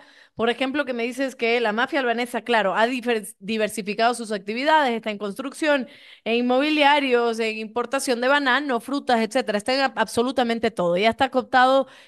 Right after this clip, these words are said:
el Estado por, por este tipo de mafia. Pero cuando tú me mencionas el tema de la pauta, ¿cómo pueden, cómo pueden hacer o cómo pueden dar pauta a medios de comunicación?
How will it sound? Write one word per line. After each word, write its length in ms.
el 160
Estado 440
por, 240
por 160
este 220
tipo 220
de 80
mafia. 420
Pero 180
cuando 240
tú 140
me 80
mencionas 440
el 200
tema 260
de 80
la 240
pauta, 560
¿cómo 320
pueden, 400
cómo 320
pueden 380
hacer 320
o 80
cómo 200
pueden 220
dar 240
pauta 360
a 40
medios 260
de 100
comunicación? 800